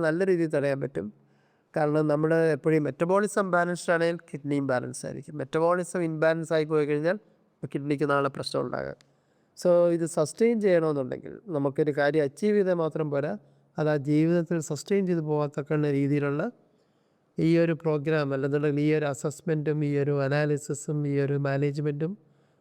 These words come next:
കിഡ്നിയുടെ പ്രവർത്തനത്തിനെ കൂടുതൽ ബെറ്ററാക്കാനും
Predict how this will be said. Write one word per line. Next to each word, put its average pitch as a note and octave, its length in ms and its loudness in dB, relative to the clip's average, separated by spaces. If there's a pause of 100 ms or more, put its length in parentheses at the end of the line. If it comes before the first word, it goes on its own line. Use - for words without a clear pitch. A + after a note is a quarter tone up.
(160)
കിഡ്നിയുടെ G3 420 2
പ്രവർത്തനത്തിനെ D#3+ 1000 -2 (360)
കൂടുതൽ G3 420 2
ബെറ്ററാക്കാനും D3 800 -4